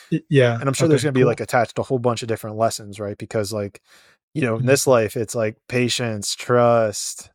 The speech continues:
Speaker 2: you know, love, you know, unconditional love, which I'm sure unconditional love
Speaker 1: Mm-hmm.
Speaker 2: is probably something of everybody. But the point is, is that, like, you know, maybe those lessons are kind of removed.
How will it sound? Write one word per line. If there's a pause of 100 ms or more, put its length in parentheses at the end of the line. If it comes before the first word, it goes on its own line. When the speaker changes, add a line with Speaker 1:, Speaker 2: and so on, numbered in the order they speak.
(120)
Speaker 2:
you
know,
love,
you
know,
unconditional
love,
which (140)
I'm
sure
unconditional
love
Speaker 1:
Mm-hmm.
Speaker 2:
is
probably
something
of
everybody. (100)
But (680)
the
point
is,
is
that,
like, (100)
you
know,
maybe
those
lessons
are
kind
of
removed.